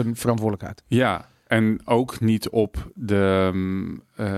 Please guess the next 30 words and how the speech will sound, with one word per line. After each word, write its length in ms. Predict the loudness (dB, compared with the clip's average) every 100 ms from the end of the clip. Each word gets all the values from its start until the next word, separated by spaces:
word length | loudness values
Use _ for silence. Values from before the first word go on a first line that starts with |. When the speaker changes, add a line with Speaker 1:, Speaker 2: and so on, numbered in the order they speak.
| -6 -6 -2
Speaker 2:
de 100 | 2
notie 640 | 4 4 2 0 -4 -2
dat 240 | 0 -2
jij 320 | 2 2 2 2
niet 240 | 2 0
wil 140 | 0
dat 120 | -2 -2
de, 140 | -6
als 140 | -2 0
jij 160 | 2
zegt 160 | 2 0
dat 80 | 0
de 80 | 2
overheid 460 | 0 0 0 0
niet 240 | 2 0 0
moet 160 | -2
helpen, 440 | 2 2 2 0 0
dan 140 | 0
klinkt 220 | 0 2
dat, 180 | 0 0
je 80 | 2
wil 120 | 2
niet 140 | 2
dat 180 | 0 -2
we 260 | -2 0 0
geholpen 460 | 2 2 2 0
worden. 340 | -2 -2 -6 -10 _ _ _ _
Ik 100 | 0
heb 120 | 2
letterlijk 280 | 2 0 0